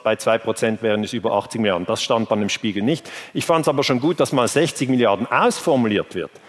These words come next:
weil das gibt den Leuten überhaupt ein Verhältnis. Und das ist natürlich krass, dass die Regierung das verspricht. Jetzt haben sie nämlich so zwei,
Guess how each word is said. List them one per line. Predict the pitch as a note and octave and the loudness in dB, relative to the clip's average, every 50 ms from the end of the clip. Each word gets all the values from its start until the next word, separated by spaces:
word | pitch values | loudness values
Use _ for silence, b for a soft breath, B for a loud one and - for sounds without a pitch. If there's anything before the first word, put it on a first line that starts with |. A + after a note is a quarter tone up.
| B B B B | B B B B
weil | - A#2 A2 | -2 -2 0
das | - F3+ F#3+ F3+ - | 0 0 0 0 -2
gibt | - E3+ D#3 - | -2 -2 -2 0
den | D#3+ C#3+ B2+ | 0 2 2
Leuten | C3+ B2+ A#2+ - | 2 0 0 0
überhaupt | C3+ A#2+ A2+ G#2 A2 A#2+ C3 B2+ - C3+ | 0 0 0 2 2 0 0 0 -2 -4
ein | A#2+ A2+ | -4 -4
Verhältnis. | - - F#2+ F#2+ G2 - - - - - - - _ _ _ _ _ B B B B B B B B B B B B B B B _ - | -4 -4 -4 -4 -4 -6 -12 -18 -16 -16 -16 -18 _ _ _ _ _ B B B B B B B B B B B B B B B _ 0
Und | E3 D3+ D#3 - - - - - | 0 0 0 -2 -8 -20 -8 -2
das | - E3 G3+ A3 | 0 2 2 2
ist | - D4+ - - | 0 0 0 2
natürlich | A3 F#3+ E3 - F3 D#3 D3 B2+ - - | 0 0 2 2 2 2 2 0 -2 -4
krass, | - - B3+ - - - - - - - - - - | -4 -2 0 0 0 -2 -4 -8 -10 -12 -16 -12 -6
dass | - C#3+ - | -6 -6 -4
die | - E3+ | -2 0
Regierung | D3+ C#3 D3+ C#3 D3 F#3 B3 G#3+ F3+ | 2 2 2 0 2 0 0 2 2
das | - - - | 0 -2 -2
verspricht. | - B2+ A#2 - - - - G#3 C#4+ A#3+ - - - - - - - _ _ _ b b b b b b b b b b - | -2 -2 -2 -2 -4 -2 0 0 0 0 -2 -8 -14 -16 -18 -18 -20 _ _ _ b b b b b b b b b b -6
Jetzt | - C3+ - | -6 -2 0
haben | E3 D#3+ D#3 | 2 2 2
sie | C3+ C3+ | 2 2
nämlich | B2+ B2+ A#2 G#2+ - | 2 2 2 0 -2
so | - A#2+ | -4 -6
zwei, | G2+ - - C#3 C3 C3 B2+ | -4 -2 0 0 2 2 0